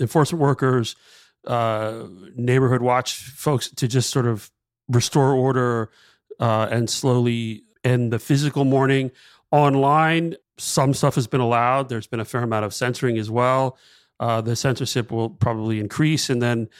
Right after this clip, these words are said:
you know, by next week, it, they'll, uh, likely be just sort of, people will have moved on. I mean, you saw this,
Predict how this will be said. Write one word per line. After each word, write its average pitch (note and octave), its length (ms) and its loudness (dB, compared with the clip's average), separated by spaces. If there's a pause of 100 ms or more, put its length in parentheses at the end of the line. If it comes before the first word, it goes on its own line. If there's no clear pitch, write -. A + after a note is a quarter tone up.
(220)
you G3 100 2
know, C3+ 120 4
by C3 260 2
next B2 360 -2
week, B2+ 380 0
it, A#2 160 -2
they'll, A2+ 240 -4 (340)
uh, - 60 -18 (140)
likely B2 760 0 (720)
be A2 460 -2 (120)
just - 300 -2
sort B2 120 0
of, A2 260 -4
people A#2+ 220 -2
will A#2 120 0
have G#2 40 -4
moved A2 280 -2
on. G2+ 240 -4
I G2+ 40 -8
mean, A#2 140 -2
you B2 100 0
saw D#3 280 4
this, C#3+ 340 0